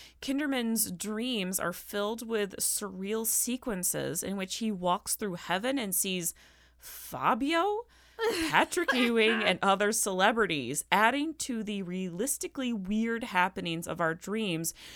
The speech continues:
Speaker 1: with some people appearing only because they were a passing thought at some point prior to slumber. And in s-, in the same dream, an angel of the deceased boy Kinderman is investigating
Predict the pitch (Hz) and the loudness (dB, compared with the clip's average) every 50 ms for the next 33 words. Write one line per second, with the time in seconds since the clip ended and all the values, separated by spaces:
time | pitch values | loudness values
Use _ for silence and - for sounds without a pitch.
0 | - - - 196 190 - - - 214 226 240 - 226 214 208 202 196 - - 160 | -18 -12 -8 -4 0 0 2 2 2 0 0 -4 -6 -6 -4 -2 -2 -2 -2 -6
1 | - - 190 180 185 185 185 - - 175 185 190 190 185 185 - - 180 170 170 | -6 -6 -6 -4 -2 -4 -4 -4 -4 -4 -2 -2 -4 -6 -8 -6 -2 0 0 2
2 | 160 - - 160 156 156 151 165 156 151 147 139 131 - - 147 135 135 - 139 | 0 0 -2 -2 -2 -2 -2 -2 -2 0 0 0 -2 -4 -6 -8 -6 -6 -4 -6
3 | 135 143 175 - 226 208 208 214 220 214 214 208 - - 202 190 185 - - 185 | -6 -6 -4 -2 2 2 4 4 2 0 -4 -6 -4 -4 -6 -6 -8 -6 -4 -2
4 | 185 185 180 185 - - 135 131 135 - - - - - 214 214 220 208 214 202 | -2 -2 -4 -6 -6 -6 -6 -6 -6 -6 -6 -6 -6 -4 -4 -4 0 2 2 2
5 | 208 214 - - - - _ - - - - - - - _ _ - 233 233 240 | 2 0 -4 -14 -20 -20 _ -20 -20 -20 -20 -20 -20 -20 _ _ -2 0 2 2
6 | 240 247 247 247 254 - - - - 233 240 233 233 - - 226 220 226 220 208 | 2 2 2 2 2 2 0 0 -2 -2 -2 0 0 0 0 0 0 0 0 -2
7 | 214 208 240 269 254 233 214 202 185 - - 185 190 208 233 226 226 202 196 190 | -2 -2 0 0 2 2 2 0 -2 -2 -2 -2 0 0 -2 0 0 2 2 2
8 | 185 - - 175 170 190 - - 175 170 170 175 - - 185 180 180 - - - | 0 0 0 0 0 -2 -4 -6 -6 -4 -2 -4 -2 -2 -4 -4 -6 -8 -8 -4
9 | 180 175 175 175 - - - 180 175 175 165 175 160 160 156 156 170 156 156 151 | -2 -2 -2 -2 -4 -6 -8 -6 -4 -4 -4 -4 -4 -4 -4 -6 -6 -6 -4 -2
10 | 208 285 - - 233 185 180 165 160 160 160 170 | -2 -2 -2 -2 -4 -2 0 0 0 0 -2 -4